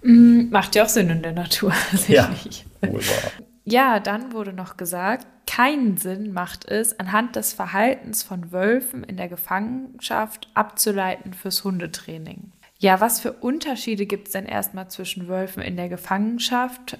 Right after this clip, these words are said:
Speaker 1: und freilebenden Wölfen? Wir haben es ja schon so ein bisschen angesprochen. Und was können wir von ihnen lernen, aber was eben auch nicht?
Speaker 2: Ja, Unterschiede zwischen Wölfen, die in einem Gehege leben, und denen, die in freier Wildbahn leben,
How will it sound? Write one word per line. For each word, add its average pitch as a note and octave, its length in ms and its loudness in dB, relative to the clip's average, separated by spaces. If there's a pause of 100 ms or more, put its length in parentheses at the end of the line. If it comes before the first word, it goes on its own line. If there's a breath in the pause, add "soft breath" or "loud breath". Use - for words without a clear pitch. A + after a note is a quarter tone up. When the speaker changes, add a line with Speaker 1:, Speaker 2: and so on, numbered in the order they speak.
Speaker 1:
und F#3 360 -2
freilebenden F3 640 -2
Wölfen? F3 220 -6
Wir F3+ 60 -6
haben F3+ 80 -8
es F3+ 120 -6
ja F3+ 80 -8
schon F3+ 160 -12
so F3 100 -14
ein F3 60 -12
bisschen G3+ 260 -8
angesprochen. A3+ 1080 -4
Und F#3 160 -2
was G#3 240 4
können G#3 240 -2
wir G3+ 100 -4
von F#3+ 220 -8
ihnen F3+ 260 -8
lernen, G#3 320 0
aber F3+ 300 -4
was G3 320 -4
eben F3+ 180 -6
auch F3 340 -12
nicht? D#3+ 460 -12 (220)
Speaker 2:
Ja, C#3 420 8 (120)
Unterschiede C#3+ 960 2 (380)
zwischen B2+ 640 6
Wölfen, C#3+ 480 4
die C3 140 0
in A#2 100 6
einem G#2+ 300 2
Gehege B2+ 400 0
leben, C3+ 500 0
und A2 320 0
denen, B2+ 720 4
die A2 240 2
in G2+ 160 -2
freier G#2 420 2
Wildbahn B2+ 560 2
leben, B2+ 460 0